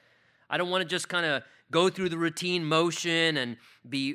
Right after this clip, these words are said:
praising the Lord while all the while, in, you know, I'm, I'm, I'm kinda honoring God with my lips,"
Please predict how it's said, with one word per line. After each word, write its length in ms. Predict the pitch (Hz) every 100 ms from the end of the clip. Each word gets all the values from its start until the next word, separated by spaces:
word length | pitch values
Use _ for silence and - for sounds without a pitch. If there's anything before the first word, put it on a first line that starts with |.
| - -
praising 560 | - 180 185 160 170
the 80 | 165
Lord 480 | 147 156 165 165 143
while 200 | 135 143
all 360 | 160 156 165
the 140 | 156 147
while, 800 | 131 139 156 160 143 127 135 147
in, 240 | 139 143
you 80 | 151
know, 160 | 135 131
I'm, 120 | 131
I'm, 180 | 127 123
I'm 240 | 131 120
kinda 320 | 117 147 131 -
honoring 480 | 143 147 160 151 143
God 340 | 131 135 143
with 160 | 131 123
my 160 | 117 110
lips," 840 | 123 160 151 - - - -